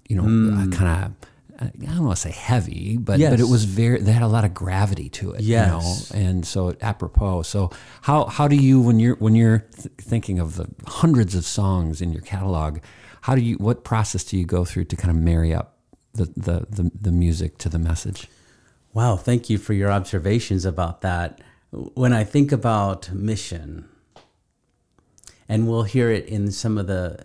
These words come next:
Speaker 2: references today in our conversation, Don Quixote and others, eh,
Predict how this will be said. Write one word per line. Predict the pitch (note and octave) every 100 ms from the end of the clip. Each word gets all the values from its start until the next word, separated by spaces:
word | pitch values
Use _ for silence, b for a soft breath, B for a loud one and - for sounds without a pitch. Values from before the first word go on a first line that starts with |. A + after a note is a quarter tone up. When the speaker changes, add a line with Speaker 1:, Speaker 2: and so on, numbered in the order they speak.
| -
Speaker 2:
references | A2 F#2+ G#2+ F#2+ G2 F2+
today | - G2 G2
in | F#2+
our | F#2+
conversation, | - F#2+ E2+ E2+ - F2 F2 - E2+
Don | E2+ E2+ E2
Quixote | F2+ F2 F2+ F2 F2
and | E2+ E2
others, | E2 E2+ E2+ - B B B B B _ _ -
eh, | G#2+